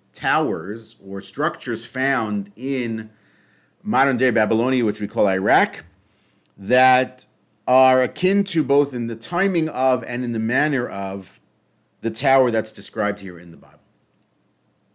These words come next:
But truth be told, I have a lot of questions on this story. It's a fascinating little story. It's, I think, approximately nine verses in the text.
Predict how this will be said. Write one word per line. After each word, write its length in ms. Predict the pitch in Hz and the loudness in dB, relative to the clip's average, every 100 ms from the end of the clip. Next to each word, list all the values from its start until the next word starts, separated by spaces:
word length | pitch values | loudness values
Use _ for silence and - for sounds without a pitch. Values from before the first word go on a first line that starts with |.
| _ _ _ _ _ _ _ _ _ _ _ _ _ _ _ _ _ _ _ _ _ _ - | _ _ _ _ _ _ _ _ _ _ _ _ _ _ _ _ _ _ _ _ _ _ -8
But 140 | 151 | -4
truth 180 | 214 190 | -4 -2
be 100 | 170 | 0
told, 300 | 175 156 - | 2 2 2
I 160 | 131 143 | 0 0
have 420 | 143 135 113 - - | 2 0 0 -8 -6
a 120 | 135 | 0
lot 260 | 139 151 143 | 2 2 2
of 60 | |
questions 500 | 143 131 127 - 104 | 0 -2 -2 -4 -6
on 160 | 107 101 | -6 -4
this 140 | 98 | -4
story. 420 | - 104 95 82 85 - | -4 -4 -6 -6 -14 -18
It's 140 | - | -8
a 80 | 135 | -8
fascinating 1120 | - - 135 160 151 139 120 113 110 107 107 | -4 0 2 2 -2 -2 0 0 -2 -6 -6
little 220 | 120 113 | -4 -4
story. 420 | 104 135 131 120 | -4 -4 -2 0
It's, 160 | 110 107 | -2 -4
I 60 | 98 | -10
think, 240 | 147 139 | -10 -10
approximately 640 | 95 - 131 135 - 107 101 | -12 -8 -6 -6 -4 -2 0
nine 540 | 107 117 127 143 131 | 0 0 0 0 0
verses 480 | 98 123 127 117 104 | -2 -2 -2 -4 -4
in 100 | 101 | -6
the 80 | 92 | -6
text. 500 | - 113 107 - | -6 -6 -6 -12